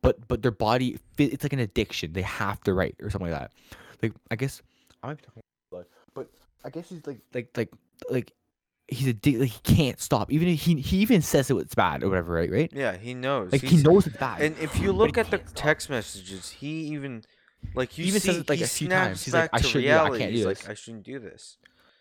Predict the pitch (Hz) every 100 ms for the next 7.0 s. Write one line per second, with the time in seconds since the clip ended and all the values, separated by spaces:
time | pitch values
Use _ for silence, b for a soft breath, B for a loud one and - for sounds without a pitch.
0 | b b 110 147 - 180 120 170 156 123
1 | - 180 104 - B B B _ _ -
2 | 160 190 185 156 127 - 139 120 120 113
3 | 131 135 110 117 120 127 104 104 - 110
4 | 113 120 131 139 131 160 143 - - -
5 | 120 127 120 143 135 117 104 101 101 85
6 | 110 127 117 113 120 123 117 101 98